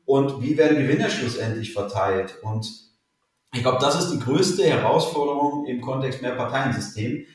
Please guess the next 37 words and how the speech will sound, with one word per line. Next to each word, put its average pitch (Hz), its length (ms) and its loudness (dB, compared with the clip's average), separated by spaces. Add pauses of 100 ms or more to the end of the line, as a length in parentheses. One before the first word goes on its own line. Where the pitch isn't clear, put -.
hier 180 280 4
ganz - 280 2
am 151 140 0
Anfang 147 580 -2 (360)
Einigkeit 147 840 2
über 123 160 0
genau 120 360 0
diese 170 300 -6
Themen 170 400 -2
zu - 180 -6
finden, 151 600 -2
über 147 160 2
die 156 80 4
man 170 120 2
sich 160 220 -2
immer 170 180 -4
streitet. - 600 -4
Auch, 120 320 -4
äh, 120 340 0
also - 240 -12 (160)
im 113 100 -8
Standardfall 135 580 2
vor - 180 -2
allem, 131 260 -4 (220)
wenn 123 120 -4
man 120 380 0
die 120 120 0
nicht - 300 0
am 120 100 0
Anfang 110 320 -4
besprochen 101 460 -4
hat. 95 160 -4
Also 104 200 -10
wer 120 180 4
haftet 131 320 -4
für 113 180 -8
was, - 420 0